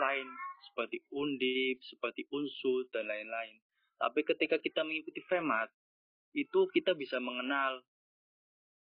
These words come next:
teman-teman yang lain gitu di, di berbagai kampus. Itu pertama relasi. Kemudian yang kedua,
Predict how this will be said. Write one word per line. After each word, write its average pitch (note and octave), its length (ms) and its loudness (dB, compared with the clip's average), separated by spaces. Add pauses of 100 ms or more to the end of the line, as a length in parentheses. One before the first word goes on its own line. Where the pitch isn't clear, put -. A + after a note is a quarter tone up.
teman-teman B2 480 0
yang B2 160 -2
lain C3+ 400 -2
gitu A2+ 320 -10
di, G#2+ 80 -6 (160)
di A2+ 80 -2
berbagai G#2 400 -2
kampus. G2+ 400 -4
Itu G#2+ 240 -4
pertama G#2+ 400 -4
relasi. G#2+ 560 -4 (400)
Kemudian C3 480 2
yang C3+ 160 2
kedua, B2 560 4